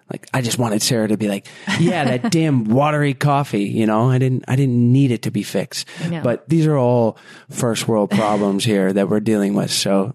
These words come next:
Speaker 1: definitely keeping that in context,
Speaker 2: Yes.
Speaker 1: but, but, uh, it is valuable and, and you'll learn a lot of these things with our interview today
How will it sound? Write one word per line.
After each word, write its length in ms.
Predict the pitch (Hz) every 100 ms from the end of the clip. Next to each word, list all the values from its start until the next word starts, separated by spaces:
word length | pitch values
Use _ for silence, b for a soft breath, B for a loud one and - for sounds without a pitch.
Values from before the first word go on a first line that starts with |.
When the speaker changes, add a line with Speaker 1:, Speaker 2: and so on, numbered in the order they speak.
| -
Speaker 1:
definitely 440 | 127 113 113 107
keeping 400 | - - 120 117
that 180 | 110 107
in 120 | 104
context, 580 | 104 107 101 95 101 -
Speaker 2:
Yes. 100 | 98
Speaker 1:
but, 220 | 110 104 - B B 143 123 -
but, 220 | 110 104
uh, 320 | 104 101 98 - -
it 120 | 151
is 220 | 127 127 123
valuable 600 | 117 110 151 135 127 117 -
and, 340 | 123 113 113
and 280 | - 123 117
you'll 160 | 120 117
learn 420 | 120 120 120 120 B B B
a 100 | 120
lot 200 | 117 120
of 80 | 123
these 200 | 120 -
things 380 | 120 113 107 107
with 300 | 113 113 -
our 120 | 117
interview 580 | 120 117 110 110 107 107
today 640 | - 120 104 98 101 -